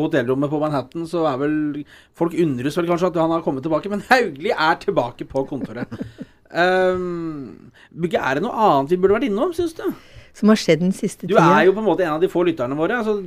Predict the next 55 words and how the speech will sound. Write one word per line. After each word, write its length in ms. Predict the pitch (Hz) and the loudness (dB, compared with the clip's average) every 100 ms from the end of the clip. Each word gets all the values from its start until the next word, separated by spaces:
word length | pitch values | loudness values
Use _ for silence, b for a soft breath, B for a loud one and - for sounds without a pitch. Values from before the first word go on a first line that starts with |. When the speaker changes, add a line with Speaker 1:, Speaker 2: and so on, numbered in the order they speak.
| 131 | -10
Speaker 1:
du 240 | 143 208 196 | -8 -6 0
hører, 300 | 190 165 123 | 4 4 4
nå 80 | 165 | 0
er 140 | 175 131 | 0 2
du 60 | |
jo 60 | 170 | 0
liksom 160 | 165 139 | 0 -2
på 80 | 180 | -4
innsiden. 340 | 131 135 185 | -4 -8 -10
Kan 120 | 190 | -2
du 60 | 185 | 4
Speaker 2:
Ja. 80 | 190 | 8
Speaker 1:
komme 120 | 214 254 | 8 8
med 40 | |
noe 80 | 202 | 8
råd 240 | 196 220 226 | 8 8 2
til 100 | 247 | 0
oss? 80 | 233 | 4
Speaker 2:
Nei, 340 | 254 285 208 170 143 | 6 8 6 4 2
råd 260 | 135 143 214 | 2 6 8
og 60 | 185 | 8
råd. 280 | 151 190 196 | 8 8 6
Altså, 120 | 196 | 8
tenker 160 | 226 160 | 8 8
du 20 | |
på 120 | 165 226 | 6 4
idrett 320 | 151 131 131 | 4 2 0
vi 100 | 147 | 0
burde 200 | 147 156 | 2 2
vært 160 | 170 175 | 2 4
innom? 480 | 220 147 147 240 277 | 4 6 6 8 10
Jeg, 180 | 240 | 10
jeg 180 | 233 214 | 8 4
Speaker 1:
Nei, 180 | 220 247 | 2 -2
jeg 120 | 311 | -8
tenkte 280 | 311 226 214 | -8 -8 -6
på 140 | 226 233 | -6 -6
oss 100 | 233 | -4
her 160 | 233 | -4
og 80 | 233 | -4
nå, 100 | 240 | -6
ja, 40 | 302 | 2
men 100 | 240 | 4
Speaker 2:
Og 60 | |
Speaker 1:
er 80 | 185 | 6
det 60 | 220 | 8
noe 80 | |
vi 60 | 240 | 8
Speaker 2:
dere 80 | 151 | 8
Speaker 1:
skulle 160 | 180 | 6
Speaker 2:
her 80 | 156 | 4
Speaker 1:
vært 80 | 156 | 2
Speaker 2:
og 40 | |
Speaker 1:
innom 160 | 202 214 | -2 -4
nå? 120 | 226 | -8